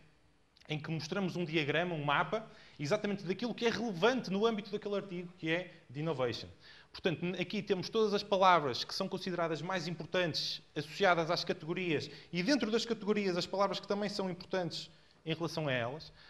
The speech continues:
Portanto, temos toda a informação que é considerada relevante e aqui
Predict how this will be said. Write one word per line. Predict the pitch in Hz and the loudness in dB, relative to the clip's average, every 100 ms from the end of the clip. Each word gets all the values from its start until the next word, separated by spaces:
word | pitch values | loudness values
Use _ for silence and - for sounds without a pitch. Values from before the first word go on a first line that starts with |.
| - | -20
Portanto, | - 143 139 | -10 -8 -6
temos | 147 - | -8 -6
toda | - 185 175 | -2 -2 -2
a | |
informação | 160 170 160 - 165 147 - | -4 -6 -6 -4 -4 -6 -10
que | - 151 | -12 -12
é | |
considerada | 151 - 139 135 | -10 -6 -4 -4
relevante | 131 139 135 175 - - - - | -6 -6 -4 -4 -6 -14 -20 -14
e | 175 208 | -4 -4
aqui | 202 214 247 - | 0 -2 -2 -8